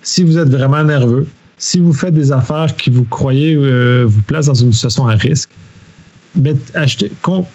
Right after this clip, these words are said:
achetez un antivirus moderne, plus récent que les, euh, les, ce qu'on avait dans les, euh, dix ou quinze ans qu'on achetait, les, les McAfee, Norton, Symantec de ce monde, qui était ce qu'on avait ou ce qu'on, on nous disait qui était bon.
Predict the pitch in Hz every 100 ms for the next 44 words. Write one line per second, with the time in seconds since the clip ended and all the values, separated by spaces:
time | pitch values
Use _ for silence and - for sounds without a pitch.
0 | - 139 - 190 170 143 139 135 143 156
1 | - - 143 120 131 120 135 160 139 -
2 | - 156 160 170 135 170 170 - 143 139
3 | 127 127 127 127 120 117 117 117 135 120
4 | 113 135 127 117 113 117 117 113 110 104
5 | 131 - 107 - 120 113 113 131 135 110
6 | 107 - 143 135 110 110 104 - - -
7 | 131 135 131 139 131 151 143 135 - -
8 | 151 147 139 127 135 123 113 156 139 131
9 | 131 113 117 147 135 - - - - -
10 | 143 131 160 151 - 143 135 127 117 151
11 | 151 - 131 120 120 131 123 123 120 107
12 | 139 139 131 120 110 113